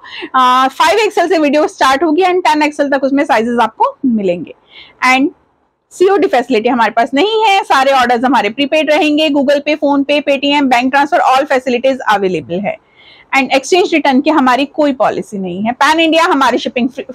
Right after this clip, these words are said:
फ्री रहेगी। overseas client के लिए and wholesalers के लिए shipping chargeable होगी। तो चलिए video का पहला piece आपको दिखाते हैं, बहुत सुंदर सा हमारा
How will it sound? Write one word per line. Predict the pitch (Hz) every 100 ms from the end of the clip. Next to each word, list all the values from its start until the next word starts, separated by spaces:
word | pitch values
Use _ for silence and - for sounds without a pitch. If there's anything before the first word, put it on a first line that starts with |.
| 294
फ्री | 247 226 269 294
रहेगी। | 311 339 311 339
overseas | 285 285 349 370
client | 330 294 285
के | 302
लिए | 302
and | 311
wholesalers | 294 294 277 262
के | 269
लिए | 247
shipping | 240 262 381
chargeable | 240 180 190 190 196
होगी। | 196 247 - - 330
तो | -
चलिए | 285 359 403
video | 392 302 294
का | 311
पहला | 311 339 311
piece | 339 320 330
आपको | 311 302
दिखाते | 294 302 294 294
हैं, | 349 302
बहुत | 254 254 311 330
सुंदर | 294 277 277
सा | 302
हमारा | 311 269 240 233 349